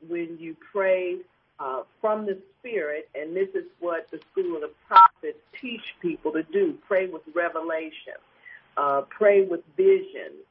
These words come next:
and dreams and prophecy, which is what the, the prophet Samuel did. And this is how he was able to pray a hedge around people. And the strategy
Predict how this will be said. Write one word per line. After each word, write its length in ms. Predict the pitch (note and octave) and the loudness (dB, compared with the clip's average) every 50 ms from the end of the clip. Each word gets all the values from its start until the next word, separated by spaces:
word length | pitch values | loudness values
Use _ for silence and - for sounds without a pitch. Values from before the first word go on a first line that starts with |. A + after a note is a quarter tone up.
| _ - | _ -14
and 260 | D3+ D3 D3 D3 C#3 | -12 -12 -12 -14 -16
dreams 460 | - - F#3 F#3 F3+ F3+ F3+ E3+ D3+ | -10 -6 -4 -4 -2 -4 -4 -6 -8
and 120 | D3+ C#3+ - | -10 -14 -10
prophecy, 600 | _ - G3+ G3 G#3+ - - E3 - - D3+ D3+ | _ -2 0 0 -2 -2 -6 -10 -10 -8 -8 -6
which 280 | D3 D#3 F3+ F3+ F3+ E3+ | -2 -2 -2 -2 -2 -6
is 80 | - - _ | -12 -10 _
what 280 | E3+ D#3+ D#3 D#3 - - - - _ | -2 0 0 0 0 -4 -16 -14 _
the, 180 | - D3 C#3+ - - _ _ _ - | -8 -8 -8 -8 -12 _ _ _ -6
the 80 | C3+ | -6
prophet 460 | C3+ - - F#3 E3+ E3 - D#3 - - _ | -4 -2 0 0 0 0 -2 -6 -10 -8 _
Samuel 440 | F#3 E3+ F3 E3+ E3+ D#3 C#3+ C#3+ C#3+ _ | -8 -8 -6 -8 -10 -12 -12 -14 -12 _
did. 360 | E3+ F3+ F#3 F3 D3 - C3+ - _ _ _ _ - - _ _ - | -6 -6 -6 -4 -4 -6 -6 -8 _ _ _ _ -20 -20 _ _ -2
And 220 | D#3 C#3+ D3+ D#3 E3 | -2 0 0 2 2
this 140 | F3+ G3 F#3+ F#3+ | 2 2 2 0
is 100 | E3 - - - | -6 -8 -8 -4
how 300 | F#3 F3+ F3+ E3+ E3 D#3+ D#3 | -2 0 0 0 0 -2 -4
he 120 | F3 E3+ | -6 -6
was 180 | D3+ D3+ D3+ D3+ - - | -4 -4 -6 -4 -2 0
able 520 | C3+ D#3+ F#3 G3 G3 G3 D#3 C#3 C3+ C#3 - _ _ _ _ _ _ _ _ _ _ _ _ _ _ - | 0 2 4 4 2 2 0 -4 -6 -6 -10 _ _ _ _ _ _ _ _ _ _ _ _ _ _ -6
to 100 | G3 F3+ | -4 -4
pray 360 | - - A3 F#3+ F#3 F3 E3+ | -4 -2 0 0 2 2 0
a 20 | F3 | 0
hedge 300 | F3+ G3+ G#3+ A3 G3+ E3+ | -4 -6 -8 -8 -8 -8
around 400 | D#3 C#3+ D3 D3 D3 D3 D3 D3+ - - | -6 -4 -4 -4 -6 -6 -10 -12 -12 -10
people. 500 | A#3+ A#3 A3+ A3 A3 - C#3 C3 B2+ - _ _ _ _ _ - | -10 -10 -10 -10 -8 -8 -8 -8 -8 -12 _ _ _ _ _ -2
And 140 | - D#3 D3+ | 0 0 2
the 140 | D#3+ D#3 D#3+ - - | 0 0 -4 -8 -2
strategy 840 | - G3 G3 G#3 A#3 C4 C4 G#3 - - - C#3+ C3+ C3 C3 C3 | 0 2 4 4 4 4 2 0 0 -2 -6 -12 -12 -12 -14 -16